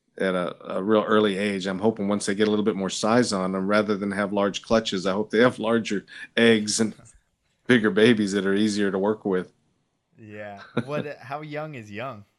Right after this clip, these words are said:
Speaker 1: Um, well, I had one breed at, um,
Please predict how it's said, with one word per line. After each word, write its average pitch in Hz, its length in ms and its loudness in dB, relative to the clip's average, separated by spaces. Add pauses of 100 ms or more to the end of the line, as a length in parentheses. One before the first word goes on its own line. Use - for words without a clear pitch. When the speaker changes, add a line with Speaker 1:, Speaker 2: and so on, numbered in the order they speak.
(1900)
Speaker 1:
Um, 120 480 4 (100)
well, 127 200 2
I 160 60 4
had 165 180 4
one 160 280 2
breed 147 300 2
at, - 320 -2
um, 113 560 2